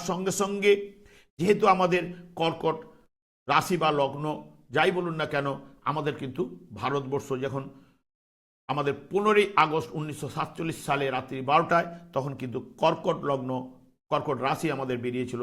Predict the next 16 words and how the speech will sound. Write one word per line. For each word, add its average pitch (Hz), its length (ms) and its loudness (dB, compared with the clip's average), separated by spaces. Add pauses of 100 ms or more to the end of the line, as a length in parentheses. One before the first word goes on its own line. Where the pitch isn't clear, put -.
(140)
তাহলে - 220 -8
ভারতবর্ষের 151 500 -4
ক্ষেত্রে 139 240 -6 (100)
কোনো, 131 140 -4 (600)
কোনো 185 160 -2 (100)
না 160 60 0 (440)
দুর্ঘটনা 160 500 -2 (160)
বা 143 160 0
কিছু 160 220 -6
না 139 140 -4
কিছু 131 200 -6 (380)
জায়গাটা 131 360 0
কিন্তু 120 200 -6 (340)
চলে 123 220 -2
আসার 110 240 -8
সম্ভাবনা 120 340 -8